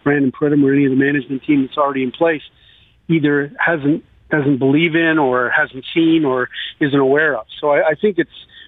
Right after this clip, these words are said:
very much a team effort, and, and he brings, you said, a wealth of experience, and he does, and that, and that was missing. There's no question that was missing, just in terms of being able to facilitate trades,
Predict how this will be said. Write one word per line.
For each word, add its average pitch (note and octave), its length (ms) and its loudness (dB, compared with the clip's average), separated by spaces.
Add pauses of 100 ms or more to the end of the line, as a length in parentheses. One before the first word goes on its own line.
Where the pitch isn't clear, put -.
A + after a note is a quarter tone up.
very E3 140 2
much D3+ 220 0
a - 20 -8
team F#3+ 260 0
effort, D#3+ 280 -2
and, D#3 200 -2 (120)
and F3+ 80 2
he F#3 80 2
brings, G#3 360 -2 (200)
you F3 180 -10
said, D#3+ 220 0
a - 20 0
wealth D#3 260 0
of C#3 80 -20
experience, F#3 540 -2 (460)
and E3+ 100 2
he E3+ 60 0
does, F3+ 320 0
and E3 100 -2
that, G3+ 300 -2
and D#3+ 100 -4
that G#3+ 160 0
was C#3 140 -4
missing. C#3+ 420 -4
There's B2+ 140 -14
no E3 140 0
question F3+ 400 -2
that C3+ 180 -2
was B2+ 160 -16
missing, C3+ 320 -4
just F3 200 -2
in D#3+ 120 0
terms E3+ 340 -2
of C#3+ 160 0 (320)
being D#3+ 140 0
able D3+ 240 0
to - 40 -8
facilitate D3 600 -2
trades, C#3 360 -2